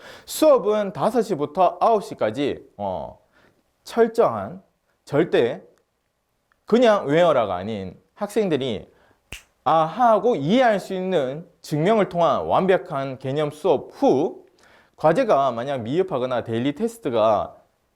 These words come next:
어, 성취 기준의 칠십 퍼센트가 넘지 않을 때는 항상 수업 이후 아홉 시에서 열 시를 기본적인 클리닉식으로 제가 직접 조교를 쓰지 않고 진행하는 수업입니다. 수업 구성은 당연히,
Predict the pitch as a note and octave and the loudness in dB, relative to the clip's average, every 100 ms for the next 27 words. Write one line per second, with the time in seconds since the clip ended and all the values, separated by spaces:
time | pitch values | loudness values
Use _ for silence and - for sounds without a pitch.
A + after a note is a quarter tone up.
0 | _ A2+ A#2 A#2 A#2+ F#3+ F#3+ A3+ G#3 A#3+ | _ -6 -4 -4 -2 -4 -2 0 2 2
1 | G3 - C4 B3+ C#4 G#3+ F3+ D#3+ E3 F3 | 2 2 0 0 0 0 -2 -4 0 2
2 | B2+ E3 E3+ C3 C3+ G#2+ G#2+ C#3+ D3+ A#2+ | 2 0 -2 -2 -2 -2 -4 -6 -4 -2
3 | A2+ F#2+ - _ _ _ - C#4 F#3 - | -4 -6 -14 _ _ _ 0 2 2 -2
4 | D3 F3+ D#3+ G2 - F#3+ G#3 D#3+ - B2 | -6 -4 -6 -8 -4 0 0 -2 -8 -10
5 | A2+ F#2 A#2 - C#3+ G#2+ F#2+ F#3 E3 C3+ | -8 -6 -6 -6 -4 -4 -2 -2 0 -2
6 | A2+ D3 F#3 F#3 - G3+ G3 - F#2+ A2 | -4 -2 -4 -6 -8 -6 -4 -6 -8 0
7 | C#3+ D3 D3 A#2 G#2+ - D3+ F#3 G#2 D3 | 2 2 0 -2 -2 -2 -2 0 0 -2
8 | - - - E3+ D3 D#3+ C#3+ A#2 F3 - | -8 -12 -2 0 0 -2 -2 -4 -6 -8
9 | G2+ A2 - _ - C3 C3+ B2+ C3 D#3 | -8 -8 -10 _ -6 -4 -2 -2 -2 -2
10 | E3 D#3+ D#3+ D#3 F2+ A#1 - - _ _ | -2 -6 0 0 0 -10 -16 -18 _ _
11 | _ _ _ _ _ _ _ - - - | _ _ _ _ _ _ _ -20 -20 -20
12 | - _ _ _ _ _ - C4+ B3+ F3 | -20 _ _ _ _ _ -4 0 2 0
13 | E3 F#3+ C3+ C3 F2 - _ _ C3 C#3 | -4 -2 -2 -4 -6 -16 _ _ -4 -2
14 | E3+ E3+ F3 | -2 -2 -4